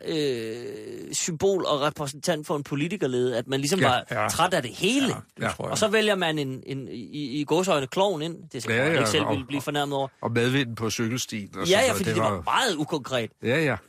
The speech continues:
Speaker 3: Men
Speaker 1: Så, så
Speaker 3: alligevel, <laughs> han
Speaker 2: Ej,
Speaker 3: ramte
Speaker 2: han
Speaker 3: ind i en guldår.
Speaker 1: Ja, præcis.
Speaker 2: Men han havde ikke, han havde jo ikke en, en, en egentlig politisk dagsorden,
Speaker 3: Nej.
Speaker 2: vel?
Speaker 1: Nej, han,
Speaker 2: Det
Speaker 1: men han gik jo netop til valg på ikke at have
Speaker 2: Ja.
Speaker 1: det, kan man sige.
Speaker 2: Og
Speaker 1: Så,
Speaker 2: det,
Speaker 1: så
Speaker 2: det har, det har Hedegaard naturligvis. Nu er Hedegaard jo en, en, en meget vidende historiker, og jeg har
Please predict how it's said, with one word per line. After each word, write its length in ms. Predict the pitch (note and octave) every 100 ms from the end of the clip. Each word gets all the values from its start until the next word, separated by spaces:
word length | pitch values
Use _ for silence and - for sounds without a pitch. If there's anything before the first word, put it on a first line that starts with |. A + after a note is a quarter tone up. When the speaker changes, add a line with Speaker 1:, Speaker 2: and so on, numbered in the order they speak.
| _
Speaker 3:
Men 80 | A#2
Speaker 1:
Så, 60 | A2+
så 80 | A2+
Speaker 3:
alligevel, 460 | A2 D#3+ C#3 G2+ F2+
<laughs> 120 | -
han 100 | D#3
Speaker 2:
Ej, 60 | B2
Speaker 3:
ramte 280 | - B2 A#2+
Speaker 2:
han 100 | C3
Speaker 3:
ind 100 | B2
i 80 | D#3
en 100 | A#2+
guldår. 500 | B2+ B2+ B2+ C3 C3 -
Speaker 1:
Ja, 120 | F#3 A3
præcis. 180 | B3+ E3
Speaker 2:
Men 80 | D#3
han 180 | C3 B2
havde 300 | C#3 F#3 C3+
ikke, 220 | C#3 D3+
han 160 | A#2+ C3
havde 180 | G2 D3+
jo 80 |
ikke 160 | F3 C3+
en, 180 | B2 G#2
en, 180 | - G#2+
en 200 | - A2
egentlig 280 | A#2 D#3+ A#2+
politisk 480 | - - C3 B2 -
dagsorden, 580 | F#2+ G2 A#2+ A2+ - -
Speaker 3:
Nej. 100 | G#2+
Speaker 2:
vel? 140 | C3 - - F3+
Speaker 1:
Nej, 160 | G3
han, 180 | G3 F3
Speaker 2:
Det 60 | F3+ G3
Speaker 1:
men 120 | F#3
han 120 | F#3+
gik 180 | G3+ F3
jo 60 |
netop 240 | E3+ A#3 B3+
til 120 | F3
valg 180 | G3+ G#3
på 140 | F#3 F#3
ikke 220 | G3+ G3+
at 60 |
have 220 | D#3 D#3+ -
Speaker 2:
Ja. 60 |
Speaker 1:
det, 120 | C#3 D3+
kan 120 | C3+
man 100 | B2
sige. 200 | - C#3+
Speaker 2:
Og 40 |
Speaker 1:
Så, 60 | C#3+
Speaker 2:
det, 220 | G3+ G#3
Speaker 1:
så 60 | -
Speaker 2:
det 160 | G3
har, 280 | F#3 F3 D3
det 180 | C#3+ F3+
har 180 | F3 B2
Hedegaard 420 | C#3+ E3+ D3 A#2
naturligvis. 720 | A2+ C3 B2 A2 A#2+ - -
Nu 180 | E3 F3+
er 220 | F#3 D#3+
Hedegaard 500 | C#3+ D3 G#3+ F3 D3
jo 180 | C#3 B2+
en, 180 | A2+ A#2
en, 260 | - A#2+ C3
en 160 | A2
meget 280 | G#2 D3+ G3
vidende 340 | E3+ E3 G#3 F3
historiker, 560 | B2 - D#3+ F3+ D#3+
og 280 | C3+ B2+ B2+
jeg 120 | A2+
har 140 | C3